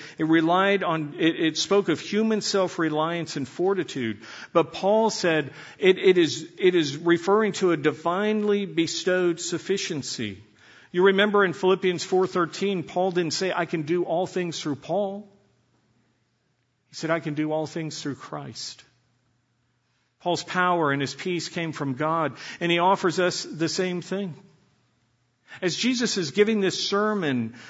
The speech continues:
uh, that we're looking at today, remember who the crowd is. The diseased, the demon-possessed, the sick, and others. And he's speaking to a subgroup there, the disciples. He's called the twelve to be followers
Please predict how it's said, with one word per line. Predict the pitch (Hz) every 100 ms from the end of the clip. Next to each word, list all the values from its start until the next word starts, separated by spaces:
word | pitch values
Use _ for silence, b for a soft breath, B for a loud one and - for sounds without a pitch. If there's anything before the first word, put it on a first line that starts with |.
| B
uh, | 165 160 160
that | 165
we're | 165 170
looking | 170 214 208 175
at | 151
today, | - 151 143 131 120 B B
remember | 170 185 226 233
who | 190 220
the | 202
crowd | - - 185 185 170
is. | 190 147 - - - _ _ _ _ _ _ _ _ _ _ _
The | 156
diseased, | 147 151 151 196 190 151 131
the | 143
demon-possessed, | 156 190 180 170 151 160 170 156 -
the | 147
sick, | - 196 185
and | 151 156
others. | 185 156 123 180
And | 160
he's | 165
speaking | - 220 208 202
to | - 180
a |
subgroup | - - 196 196 160 180 175 180
there, | 185 185
the | 147 143
disciples. | 147 - 170 180 185 151 117 - B B B
He's | 180 165
called | - 180 196 190
the | 175
twelve | 170 180 185 180 165
to | 160
be | 160
followers | 156 170 180 180 165 147 135